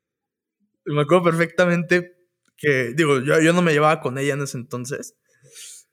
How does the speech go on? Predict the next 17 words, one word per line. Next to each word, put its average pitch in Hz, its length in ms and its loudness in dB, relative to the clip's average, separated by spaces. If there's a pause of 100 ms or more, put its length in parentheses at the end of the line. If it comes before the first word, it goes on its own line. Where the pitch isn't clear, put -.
(140)
Fue 147 400 2
el 156 160 0
primer 202 320 2
día 214 160 4
de 196 100 4
la 147 160 -4
carrera, 117 460 -12
primer 170 400 -4
día. 143 480 -8 (520)
Primer 165 260 -2
día 208 120 2
estás 196 280 -4
como 190 200 -8
que 139 100 -14
no 156 120 -6
ves 160 160 -6
nada. 151 540 -6